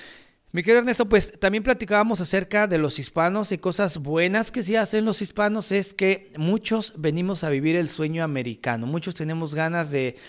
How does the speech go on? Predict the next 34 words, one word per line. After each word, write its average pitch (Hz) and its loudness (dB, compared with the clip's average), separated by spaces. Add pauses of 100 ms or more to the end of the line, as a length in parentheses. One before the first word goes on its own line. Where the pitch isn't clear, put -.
(240)
de 131 -2
todos 165 0
aquellos 165 -2
que 147 -2
llegan 151 0
a 143 -2
los 123 -6
Estados 135 -2
Unidos 143 -2
decir, 156 -2 (320)
"Quiero 196 4
vivir 165 2
mejor 165 -2
que 160 -2
en 139 -2
mi 131 -4
país", 147 0
o 151 -4
si 143 -6
vienen 156 -4
de 139 0
algo, 131 -2
de 131 -4
Centroamérica, 139 -4
"Quiero 202 2
vivir 160 2
mejor 151 -6
que 131 -4
en, 120 -10
en, 120 -10
en 120 -8
mi 123 -8
país 139 -2
también". 156 -2